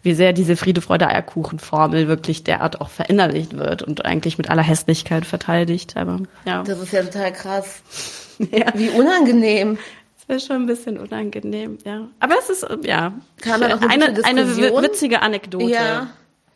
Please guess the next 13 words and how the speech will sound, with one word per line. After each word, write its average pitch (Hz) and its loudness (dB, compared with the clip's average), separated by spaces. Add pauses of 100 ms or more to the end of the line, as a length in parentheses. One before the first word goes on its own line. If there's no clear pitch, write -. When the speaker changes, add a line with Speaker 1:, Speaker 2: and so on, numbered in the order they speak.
(540)
Speaker 1:
Ich 220 -2
hab 294 2
voll 359 0
häufig 339 2
gute 196 -6
Diskussionen, 165 -2
also 185 2
nach 180 4
Lesungen, 175 2
auch 170 -4
so 180 -8
bei 180 2
Publikumsgesprächen. 220 0